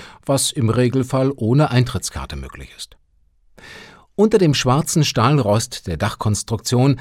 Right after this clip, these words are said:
sind dreizehn der berühmten Holzerschen L-E-D-Bänder montiert, die die Texte der Künstlerin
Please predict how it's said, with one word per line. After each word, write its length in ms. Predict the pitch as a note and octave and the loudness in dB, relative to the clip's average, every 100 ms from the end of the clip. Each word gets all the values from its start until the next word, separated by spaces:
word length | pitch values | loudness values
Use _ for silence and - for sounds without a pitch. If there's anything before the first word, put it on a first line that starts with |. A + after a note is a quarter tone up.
| - | -6
sind 300 | - A#2+ G#2 | -2 2 2
dreizehn 580 | G2 G2 B2+ B2+ D#3 C#3 | 2 2 0 0 0 2
der 120 | A2 | 2
berühmten 680 | F#2 F#2 G2 B2 A#2+ A#2 G#2+ | -2 0 0 0 0 0 2
Holzerschen 720 | F#2+ G#2 - G#2 F#2+ A2+ A2+ | 2 0 0 -2 0 0 0
L-E-D-Bänder 960 | A2 G2 - A#2+ F#2+ A2 G#2+ F#2 E2 D2 | -2 -4 -2 -4 0 2 2 0 -2 -4
montiert, 680 | C#2+ C2 - D2+ - - _ _ _ - | -8 -12 -16 -18 -20 -20 _ _ _ -12
die 320 | F2+ G2 F2 | -6 -4 -4
die 160 | D#2 D#2+ | -6 -2
Texte 420 | A#2+ D#3 - C3 | 0 0 0 -2
der 160 | G2 F#2 | 0 -2
Künstlerin 680 | - B2 - C3 B2+ B2+ | -2 -2 -2 -2 0 -2